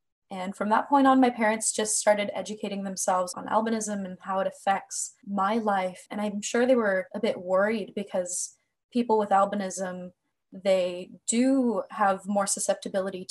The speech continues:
to skin cancer, and they do have a lot of social challenges. And there are a lot of physical barriers for people with albinism, because people with albinism are usually visually impaired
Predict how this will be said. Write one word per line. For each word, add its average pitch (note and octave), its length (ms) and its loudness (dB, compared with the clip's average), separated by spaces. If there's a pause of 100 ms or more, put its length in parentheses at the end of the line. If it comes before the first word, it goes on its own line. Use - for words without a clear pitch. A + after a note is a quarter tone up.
to F#3 280 -10
skin D4 360 -6
cancer, F#3 520 -2
and F3+ 340 -6 (340)
they G#3+ 100 -4
do C4 240 2
have A3+ 160 0
a - 20 -2
lot G3 180 0
of F#3+ 100 -4
social G3 440 -2
challenges. A#3+ 960 2 (360)
And F3 540 -8
there G3 240 2
are B3+ 220 4
a B3+ 60 6
lot G#3+ 140 6
of G#3+ 120 -2
physical G3 380 -6
barriers G3+ 600 2
for G3 440 2 (360)
people G#3 260 -2
with G3+ 160 -4
albinism, G#3+ 760 0 (340)
because G#3+ 500 0
people G3+ 220 -8
with G3 120 -8
albinism G#3 680 2
are G3 260 -2
usually F#3+ 600 -8 (260)
visually G3 400 -6
impaired G3+ 640 0